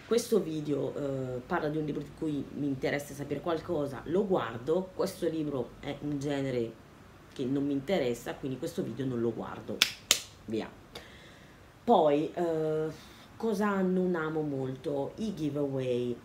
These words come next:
nel senso che amo i giveaway e ho anche partecipato ad alcuni giveaway, non amo quando il giveaway, eh, s-,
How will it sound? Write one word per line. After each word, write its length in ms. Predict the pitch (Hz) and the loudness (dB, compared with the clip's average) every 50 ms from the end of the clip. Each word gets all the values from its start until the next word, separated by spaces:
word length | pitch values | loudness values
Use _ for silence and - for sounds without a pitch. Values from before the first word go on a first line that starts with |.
| - - | -10 -8
nel 280 | 143 147 156 160 160 151 | -4 -2 -2 -2 -2 -2
senso 440 | - - 135 127 123 123 - 117 - | -4 -4 -4 -4 -4 -6 -8 -10 -12
che 160 | - - - - - - - - - - - - - - - - - - - | -12 -14 -16 -16 -16 -20 -20 -20 -20 -20 -20 -20 -20 -20 -20 -20 -20 -6 -2
amo 360 | - 208 196 147 135 131 123 - | 0 2 2 2 2 0 -2 -4
i 120 | 143 135 | -8 -6
giveaway 640 | 120 135 127 120 117 113 117 123 110 107 104 104 107 - - - - - - - - - - - - - - | -6 -4 -2 -2 -2 0 0 0 0 0 0 -2 -4 -6 -10 -18 -20 -20 -20 -20 -20 -20 -20 -20 -20 -16 -8
e 240 | - 143 156 160 - | -4 -2 -2 -2 -2
ho 120 | - 143 139 | -2 -2 0
anche 280 | 139 151 156 151 147 | 0 0 -2 -4 -6
partecipato 640 | 131 135 127 - - 123 - - - 180 165 - 139 | -6 -8 -8 -8 -10 -12 -6 -2 -2 -2 0 -2 -4
ad 80 | 131 131 | -4 -6
alcuni 340 | 123 - - 151 143 131 | -6 -4 -2 -2 -2 -2
giveaway, 600 | 120 127 120 120 123 117 117 120 113 113 117 110 104 - - - - - - - - - - - - - - - | -2 -4 -4 -4 -4 -2 -2 -2 -4 -4 -6 -8 -10 -12 -18 -20 -20 -20 -20 -20 -20 -20 -20 -20 -20 -8 0 2
non 180 | 214 254 262 | 2 4 4
amo 200 | 220 180 180 214 | 4 2 2 2
quando 320 | 226 - 190 156 151 160 165 | 0 0 0 2 2 2 0
il 80 | 160 | 0
giveaway, 640 | 151 170 175 175 196 196 175 165 151 151 156 165 - | 0 0 2 4 4 4 4 4 4 2 2 0 -2
eh, 180 | - - - - | -4 -6 -8 -10
s-, 200 | - - - | -10 -12 -14